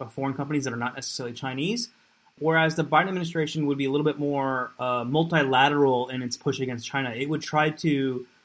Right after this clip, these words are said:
in some ways, resurrect a bigger, broader alliance against China, um, that has been a little bit more dormant under President Trump because President Trump has been viewing a lot of the U S's old alliance structures, whether it be nato in Europe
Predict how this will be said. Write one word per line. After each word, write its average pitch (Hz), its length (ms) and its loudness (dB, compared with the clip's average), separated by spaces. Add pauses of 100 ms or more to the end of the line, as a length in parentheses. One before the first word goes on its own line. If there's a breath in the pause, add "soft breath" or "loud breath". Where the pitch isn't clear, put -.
(140)
in 151 140 -2
some 180 200 0
ways, 151 640 2
resurrect 139 600 0
a 135 100 -4
bigger, 131 380 -2
broader 131 420 0
alliance 123 500 -4
against 123 320 -8
China, 170 540 -2 (380 soft breath)
um, 135 180 0
that 143 140 0
has 147 160 0
been 156 80 0
a 151 40 2
little 170 140 2
bit 160 140 0
more 147 160 2
dormant 135 560 0
under 123 640 -4
President 131 540 -2
Trump 190 320 0
because 143 280 -2
President 143 360 -2
Trump 131 220 -6
has 127 160 -6
been 123 320 -6
viewing 139 500 0 (240 loud breath)
a 139 80 -2
lot 135 280 4
of 131 60 -2
the 131 80 -4
U 127 240 -2
S's 127 320 -6
old 123 160 -4
alliance 156 380 -2
structures, 131 440 -4
whether 127 220 -2
it 117 60 -4
be 127 120 -6
nato 131 400 0
in 117 100 -6
Europe 175 400 4